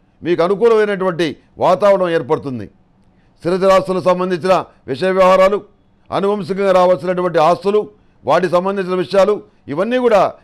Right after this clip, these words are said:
మీకు సానుకూలపడే పరిస్థితిగానే గోచరిస్తోంది. ప్రతిరోజు ప్రతినిత్యం కూడాను సర్పదోష నివారణ చూర్ణంతోటి, సర్వరక్షా చూర్ణంతోటి కలిపి స్నానం చేయండి,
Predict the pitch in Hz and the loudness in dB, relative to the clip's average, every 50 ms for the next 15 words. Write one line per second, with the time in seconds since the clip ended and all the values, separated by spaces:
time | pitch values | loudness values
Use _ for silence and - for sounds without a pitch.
0 | _ - 143 175 165 131 156 165 208 226 233 196 240 226 202 202 202 196 175 180 | _ -6 -4 -4 -4 0 0 0 2 0 0 0 0 0 0 0 0 0 0 0
1 | 175 139 147 170 180 175 180 175 175 165 147 - - _ _ _ - - 180 175 | -2 -4 -4 -6 0 0 2 2 2 -2 -4 -6 -10 _ _ _ -6 -4 -2 0
2 | 180 175 151 - - 147 139 120 104 92 - _ _ _ _ _ _ _ - 165 | 0 -2 -4 -4 -6 -6 -6 -6 -6 -12 -16 _ _ _ _ _ _ _ -6 -6
3 | 170 156 214 233 240 226 233 214 190 196 180 208 214 - - 214 202 202 196 196 | -4 0 2 2 2 2 2 -2 -4 -2 -2 -4 -4 -2 -2 -2 -2 2 2 2
4 | 190 196 202 180 - _ _ _ _ _ - 156 175 185 175 214 214 226 220 165 | 2 2 0 -6 -10 _ _ _ _ _ -6 -4 -4 -2 -2 0 0 0 0 0
5 | 208 208 208 202 202 190 180 190 180 147 139 180 180 185 185 170 175 180 175 185 | -2 -2 0 2 2 2 4 2 0 0 0 -4 -4 -4 -4 -2 -2 -2 0 0
6 | 190 190 - _ _ _ _ _ _ _ _ _ - - 196 214 220 220 220 - | -2 -2 -4 _ _ _ _ _ _ _ _ _ -4 -2 0 2 2 2 0 0
7 | - 208 196 180 165 185 185 185 175 151 180 175 170 - 165 170 185 151 196 202 | 2 0 0 0 0 -2 -4 -4 -2 -2 -2 -2 -2 0 0 0 0 0 -2 -4
8 | 196 - - _ _ _ _ _ - 139 156 180 208 220 214 196 190 185 180 170 | -4 -4 -10 _ _ _ _ _ -8 -4 -2 -2 0 -2 -2 0 0 0 0 2
9 | 180 185 | 0 0